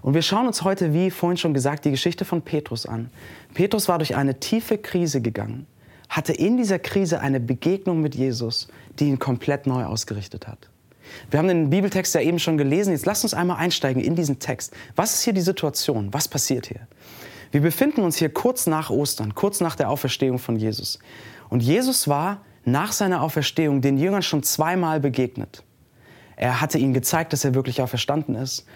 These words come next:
Er hatte sie ermutigt. Er war auf die Zweifel von Thomas ganz persönlich und individuell eingegangen. Und er hatte ihnen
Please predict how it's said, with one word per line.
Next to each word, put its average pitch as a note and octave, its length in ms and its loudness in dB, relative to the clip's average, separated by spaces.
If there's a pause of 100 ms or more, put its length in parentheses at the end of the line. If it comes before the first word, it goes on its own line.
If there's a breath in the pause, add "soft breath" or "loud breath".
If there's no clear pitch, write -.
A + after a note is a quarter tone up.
(160 loud breath)
Er A#2+ 100 -2
hatte C#3 160 0
sie C#3+ 160 2
ermutigt. D3 800 0 (320 loud breath)
Er B2+ 220 2
war C#3 260 0
auf C3 100 0
die C#3 140 2
Zweifel D#3 480 0
von C3 220 0
Thomas E3+ 420 0
ganz E3 220 -2
persönlich D3+ 520 0
und B2+ 80 0
individuell C#3 520 2
eingegangen. A#2+ 640 -4 (640 loud breath)
Und C4 380 2
er D3+ 160 0
hatte F#3+ 200 -2
ihnen A#2 420 -2